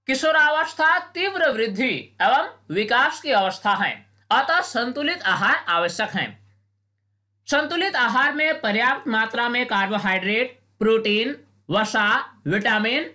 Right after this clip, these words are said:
एवं खनिज लवण होते हैं। जब कोई व्यक्ति किशोरावस्था की अवस्था में होता है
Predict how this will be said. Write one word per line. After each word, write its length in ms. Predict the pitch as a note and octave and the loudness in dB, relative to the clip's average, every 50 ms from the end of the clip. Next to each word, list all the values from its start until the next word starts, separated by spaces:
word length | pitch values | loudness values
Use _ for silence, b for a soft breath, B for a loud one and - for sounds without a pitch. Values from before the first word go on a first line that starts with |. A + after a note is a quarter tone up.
| - F#3 | -4 0
एवं 280 | F#3+ G#3+ B3+ D4+ E4+ D#4+ | 0 2 2 0 -2 -4
खनिज 340 | - - G3+ G3+ B3+ B3+ A#3 | -6 -4 -2 -2 0 0 -2
लवण 240 | F#3+ F3+ G3+ A#3 A#3+ | -2 -2 -2 -2 -2
होते 260 | F3 E3 D#3+ D#3+ F#3 | -2 -4 -4 -4 -4
हैं। 180 | E3+ E3+ C#3 G#2+ G2+ - _ _ _ _ _ _ _ _ _ _ - | -4 -4 -6 -6 -10 -16 _ _ _ _ _ _ _ _ _ _ -2
जब 220 | G3+ D4+ F4+ F4+ D#4+ | 0 0 0 0 0
कोई 160 | F4+ F#4 F#4 | 0 0 2
व्यक्ति 460 | D4+ A#3 A3 A3 A3 - - D4+ A#3+ F3+ | 2 2 2 0 0 -2 -2 -2 -2 -2
किशोरावस्था 840 | - A3 A3+ - C4+ C#4 D4 D4+ D4 D4 D4 D4 - - D#4+ E4+ F4+ | -2 -2 -2 0 0 2 2 2 2 2 0 0 -2 0 0 0 0
की 120 | E4+ D#4 | 0 0
अवस्था 380 | C4 A#3 A3 G#3+ - - A#3+ B3+ | 0 0 0 -2 -2 -2 -2 0
में 100 | C#4 D4 | 0 0
होता 260 | B3 F#3+ G3 G3 - A3+ | 0 0 0 0 0 0
है 220 | A#3+ A3+ E3+ A#2+ | 0 0 0 -2